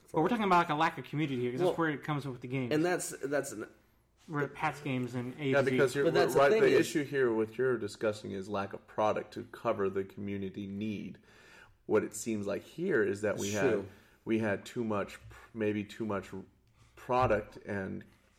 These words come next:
Speaker 3: and
Speaker 2: Not
Speaker 3: there's not
Speaker 2: enough
Speaker 3: enough
Speaker 2: community.
Speaker 3: community.
Speaker 2: Okay.
Speaker 3: I think that's what the reverse is in this gaming. That's just my take on it.
Speaker 2: Okay.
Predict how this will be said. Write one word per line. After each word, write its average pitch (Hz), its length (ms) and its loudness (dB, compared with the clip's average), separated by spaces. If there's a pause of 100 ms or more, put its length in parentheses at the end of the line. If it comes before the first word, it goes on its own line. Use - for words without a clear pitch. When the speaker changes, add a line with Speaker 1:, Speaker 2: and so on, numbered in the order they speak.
Speaker 3:
and 117 140 -4
Speaker 2:
Not 131 140 0
Speaker 3:
there's 127 100 0
not - 0 -
Speaker 2:
enough 110 160 2
Speaker 3:
enough 101 180 0
Speaker 2:
community. 107 720 4
Speaker 3:
community. 107 320 -8
Speaker 2:
Okay. 92 120 -6 (280)
Speaker 3:
I 104 100 -2
think 113 220 -2
that's 104 240 0 (120)
what 107 140 -2
the 101 100 0
reverse 101 460 0
is 98 160 -2
in 98 120 -6
this 98 140 -6
gaming. 98 320 -6 (380)
That's 147 240 4
just - 180 -6
my 104 220 2
take 104 360 -2
on - 200 -12
it. - 240 -18
Speaker 2:
Okay. 104 300 0